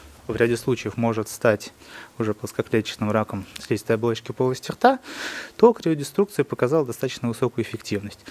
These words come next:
В две тысячи двенадцатом году в журнале Head and Neck было при-, опубликовано достаточно интересное исследование, которое оценивало эффективность аппликационного метода криодеструкции на шестидесяти пациентов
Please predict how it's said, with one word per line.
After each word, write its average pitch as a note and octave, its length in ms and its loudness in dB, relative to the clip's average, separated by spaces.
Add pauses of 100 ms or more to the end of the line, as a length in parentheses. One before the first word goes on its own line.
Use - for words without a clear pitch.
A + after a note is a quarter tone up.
(240)
В - 40 -16
две C3 100 0
тысячи F3+ 260 2
двенадцатом E3+ 440 0
году F#3 200 2
в G3 60 4
журнале D3 340 2
Head D3 260 2
and D3+ 40 -10
Neck F#3 240 2
было D3 240 0
при-, - 160 -6 (380)
опубликовано C3+ 760 2
достаточно B2+ 380 -2
интересное C3+ 420 -2
исследование, D3+ 500 2
которое E3 480 0 (960)
оценивало E3 440 4
эффективность D3 500 -2
аппликационного C3 600 2
метода A2+ 340 -2
криодеструкции C3 640 0
на B2 100 0
шестидесяти - 440 -4
пациентов F3+ 640 -2